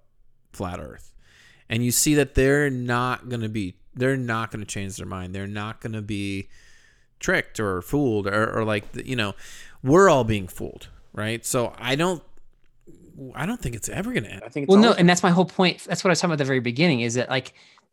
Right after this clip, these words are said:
Speaker 3: I think these trend, a lot of these trends are gonna fade. They're not gonna com-, completely die out. The diehards are gonna stick with it for sure. But
Speaker 2: Yes.
Speaker 3: is there gonna be, you know, like, an N B A basketball player who's like, "I s-, this is, like, a viable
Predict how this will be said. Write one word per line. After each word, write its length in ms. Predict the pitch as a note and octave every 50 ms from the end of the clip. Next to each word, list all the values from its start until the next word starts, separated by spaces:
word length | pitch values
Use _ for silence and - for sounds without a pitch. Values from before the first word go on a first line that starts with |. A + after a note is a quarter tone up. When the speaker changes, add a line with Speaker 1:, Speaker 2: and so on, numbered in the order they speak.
| _ - -
Speaker 3:
I 60 | D3
think 120 | F3+ F3
these 160 | D#3 C#3+ -
trend, 360 | - - - - E3 D#3 D#3 C#3
a 40 |
lot 80 | C#3+ D#3
of 40 | E3
these 120 | D#3 C3+ -
trends 160 | - D3 B2+
are 60 | B2
gonna 80 | A2+ G2+
fade. 320 | - - - F3+ C#3+ B2+
They're 80 | B2+ C#3
not 140 | C#3 C3
gonna 100 | C#3 B2 A#2
com-, 120 | B2 A#2+
completely 500 | - - - C#3 - - D#3 D#3 D3 C#3+
die 220 | B2 B2+ A#2+ A#2+ B2
out. 280 | A2+ A2 - - -
The 80 | - C#3
diehards 920 | C3+ B2+ C#3+ C#3+ D#3 G3 G#3 F#3 D#3+ C#3 B2+ B2 B2 A#2+ A#2+ A#2 - - - - - - _
are 160 | - - C#3+ C#3
gonna 320 | C#3+ C3+ D#3 D3+ D3+ C#3+
stick 320 | - - - D3+ C#3 C#3
with 220 | C3+ C3+ C3 B2+ A#2+
it 120 | G#2+ -
for 220 | - - - C#3+ C3+
sure. 480 | - - F3+ E3+ C3 G#2+ G2+ G#2+ - - - - - _ -
But 320 | - C#3+ B2+ B2+ - - - - - -
Speaker 2:
Yes. 180 | A2 G2+ F2+ - D#3
Speaker 3:
is 120 | D#3 D3+
there 120 | E3 F#3
gonna 160 | F#3 F#3+ F#3+ E3+
be, 380 | D#3+ F3 E3+ E3 D#3+ D#3 D3+
you 180 | C#3+ B2+ C3+ C3
know, 380 | B2+ B2+ B2 A#2+ A#2+ A#2 A#2 A2+ A2+
like, 220 | A2+ A2+ A2 -
an 60 | C#3 C3
N 140 | D3+ E3
B 180 | E3 F3 F3+ F#3+
A 40 | F3+
basketball 420 | F#3 G3 G3+ G3+ G3+ - F3 C#3+ C3+
player 320 | - - C#3 C3 B2 A#2
who's 160 | B2+ B2+ A#2+
like, 240 | A#2+ A2+ A2 G#2+ -
"I 80 | - E4
s-, 160 | E4 - -
this 220 | - - G#3+ -
is, 160 | A3+ F3 D#3+
like, 160 | F3 F3+ F3 G3+
a 40 |
viable 720 | E3 C#3 C3 A#2+ B2+ B2+ C3+ C#3+ D#3 E3 E3+ F3+ F#3 F3+